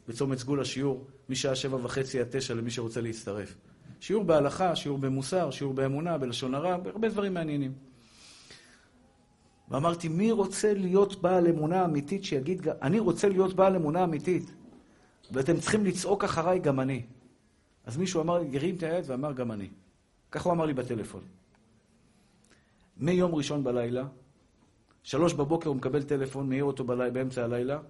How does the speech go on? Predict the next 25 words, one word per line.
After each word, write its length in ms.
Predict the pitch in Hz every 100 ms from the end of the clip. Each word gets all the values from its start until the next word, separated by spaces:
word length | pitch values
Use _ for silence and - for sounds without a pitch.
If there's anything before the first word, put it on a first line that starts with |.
| - _ _ _ _ _ _ _ -
אבא 180 | 147 156
שלו 240 | 147 139
נפל, 280 | 127 131 147
שבר 260 | 127 120
את 80 | 117
ה-, 200 | 120 113 107
את 120 | 107
הירך. 380 | 104 98 98 98
אבא 120 | 120
שלו 240 | 123 120
בן 120 | 113 110
אדם 280 | 117 113 110
צדיק, 380 | - 117 127
בן 120 | 113 107
שמונים. 440 | 101 104 123 151 - - _ _ _ - - _ _ _ _ _ _ _ -
כשאני 380 | - 147 196
אמרתי, 300 | 170 190 190
"מי 140 | 160 190
מוכן, 360 | 170 - 175 165 131
מי 140 | 165
להשם 380 | 180 147 180 160
אליי? 300 | 151 160 117 - - - _ _ _ _
מי 100 | 165
מוכן 300 | 196 170 190
עכשיו 340 | 175 - 170